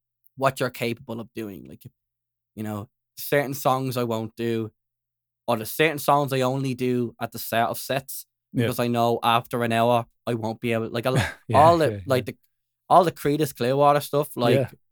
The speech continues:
Speaker 1: when I, when I do that and I give that sucks,
Speaker 2: Give it
Speaker 1: like, I have
Speaker 2: sucks,
Speaker 1: to
Speaker 2: yeah.
Speaker 1: do it at the start of the set 'cause I can't be doing, "Have you ever heard,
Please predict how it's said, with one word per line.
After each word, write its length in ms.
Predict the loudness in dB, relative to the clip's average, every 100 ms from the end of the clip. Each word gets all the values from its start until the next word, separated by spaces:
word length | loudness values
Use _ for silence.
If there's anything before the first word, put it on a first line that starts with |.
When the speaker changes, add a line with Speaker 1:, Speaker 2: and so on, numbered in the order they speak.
| _ _
Speaker 1:
when 120 | -8
I, 80 | -6
when 140 | -4 -2
I 80 | 0
do 120 | 4
that 140 | 4
and 80 | 4
I 40 | -4
give 160 | -2
that 140 | -2 -2
sucks, 380 | -4 -4 -4 -2
Speaker 2:
Give 120 | -6
it 0 |
Speaker 1:
like, 120 | -4 -2
I 80 | -2
have 280 | 2 2 0
Speaker 2:
sucks, 60 |
Speaker 1:
to 60 | -4
Speaker 2:
yeah. 40 | -2
Speaker 1:
do 200 | 0 0
it 60 | -2
at 80 | -6
the 60 | -8
start 300 | 0 2 2
of 40 |
the 40 | -4
set 280 | -8 -8 _ _ _ _ _ _
'cause 80 | -4
I 60 | -4
can't 280 | 0 0 0
be 100 | -2
doing, 400 | 0 0 0 -4 _ _ -4
"Have 140 | -2
you 60 | 0
ever 140 | 0
heard, 280 | 2 0 0